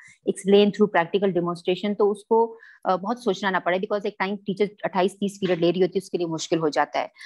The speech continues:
तो one and टू में हमने कोशिश की है कि आपको हर minute detail हमने दे दी है कि ये पोएम पढ़नी है, ये question करना है, ये explain करना है, तो आपके लिए काफी चीजें easy हो जाएंगी। I would like you all to open this and please check it up।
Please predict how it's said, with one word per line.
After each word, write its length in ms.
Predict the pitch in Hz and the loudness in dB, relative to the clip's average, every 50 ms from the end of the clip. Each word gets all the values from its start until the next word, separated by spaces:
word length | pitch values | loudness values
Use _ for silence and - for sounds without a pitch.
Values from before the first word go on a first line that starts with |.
| - - _ | -20 -8 _
तो 80 | - 208 | 0 2
one 120 | 208 208 | 2 2
and 140 | 233 247 240 | 2 0 -2
टू 60 | 247 | -2
में 100 | 233 233 | -2 -2
हमने 160 | 233 226 226 226 | -2 -4 -4 -4
कोशिश 340 | - 202 202 - 226 214 | -4 -6 -6 -6 -10 -8
की 100 | - - | -2 0
है 60 | 220 214 | 0 0
कि 120 | 214 220 | 0 0
आपको 260 | 202 196 196 - 220 | -2 -2 -2 -2 -4
हर 200 | 202 185 214 214 | -2 0 0 0
minute 340 | 208 196 170 170 185 196 185 | 0 0 -2 -2 -2 -2 -2
detail 300 | 156 175 160 - 196 202 | -2 -2 0 0 0 0
हमने 220 | 214 190 175 175 | -2 -4 -4 -4
दे 160 | 156 165 160 156 | -2 -2 -2 -2
दी 120 | 151 185 | 0 0
है 60 | 190 | 0
कि 100 | 190 196 | 0 0
ये 160 | 175 180 196 | 0 2 0
पोएम 260 | 202 - 190 185 190 185 | 0 0 -4 -8 -6 -4
पढ़नी 300 | - 170 170 175 185 190 | -4 -4 -4 -4 -4 -4
है, 160 | 196 202 196 | -4 -2 0
ये 140 | 180 190 190 | 0 0 0
question 320 | - 185 180 175 - 185 180 - | 0 -2 -4 -4 -6 -12 -8 -6
करना 200 | 170 165 170 175 | -4 -4 -2 -2
है, 180 | 185 202 208 196 | -2 -2 -2 0
ये 100 | 202 208 | 0 0
explain 360 | 202 - - - 165 156 151 | 0 -2 -4 -2 -2 -2 -2
करना 300 | - 151 143 143 143 151 | -2 -2 -2 -2 -2 -2
है, 200 | 151 151 - - _ _ _ _ _ _ _ - _ _ _ _ - | -4 -6 -10 -14 _ _ _ _ _ _ _ -20 _ _ _ _ 2
तो 60 | 185 | 2
आपके 260 | - 190 - - 226 | 2 2 2 2 0
लिए 100 | 226 233 | 2 2
काफी 260 | 233 214 202 - 233 | 2 0 0 0 -4
चीजें 240 | 190 - 196 196 208 | -4 -4 -2 -2 -2
easy 300 | - 175 180 170 156 196 | -2 -2 -4 -2 2 6
हो 100 | 208 208 | 6 6
जाएंगी। 380 | 208 202 214 214 208 214 226 233 | 6 6 4 2 2 2 2 2
I 80 | - 180 | 4 2
would 200 | 175 180 180 180 | 2 0 0 2
like 180 | 180 185 190 - | 2 0 2 0
you 100 | 214 196 | 0 2
all 160 | - 185 190 214 | 2 4 2 2
to 180 | 208 - 220 | 2 0 0
open 240 | - 185 180 - 208 | 0 0 0 -2 -2
this 200 | 220 208 214 214 | -2 0 -2 -2
and 180 | - - 196 180 | -4 -6 -10 -10
please 400 | 190 - - 196 202 196 - 190 | -8 -6 -4 -4 -4 -2 -2 -2
check 140 | 175 - | 0 0
it 80 | 190 - | 2 2
up। 120 | 196 220 | 2 0